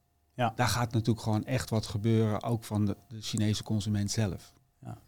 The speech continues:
Speaker 1: Ja, je zag natuurlijk, eh, deze week ook wel dat, hè, dat die supply chain issues, waar, waar heel veel bedrijven last van hebben gehad, dat dat toch wel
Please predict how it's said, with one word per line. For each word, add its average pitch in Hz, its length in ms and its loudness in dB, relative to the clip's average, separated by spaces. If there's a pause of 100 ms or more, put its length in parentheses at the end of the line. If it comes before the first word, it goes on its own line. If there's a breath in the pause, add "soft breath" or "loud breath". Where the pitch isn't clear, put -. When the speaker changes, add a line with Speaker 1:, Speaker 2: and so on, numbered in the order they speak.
Speaker 1:
Ja, 160 80 0
je 160 80 6
zag 135 240 4
natuurlijk, 110 500 0
eh, 104 100 2 (100)
deze 107 280 4
week 101 200 2
ook 110 120 0
wel 101 240 2
dat, 98 180 -2
hè, 120 180 0
dat 101 200 -4 (400 loud breath)
die 123 160 2
supply 127 500 10
chain 135 320 10
issues, 131 420 6
waar, 113 280 6
waar 110 100 6
heel 117 140 6
veel 117 140 2
bedrijven 107 440 4
last 117 200 4
van 127 120 2
hebben 123 200 2
gehad, 135 200 4
dat 113 160 4
dat 113 320 4
toch 143 180 8
wel 104 360 2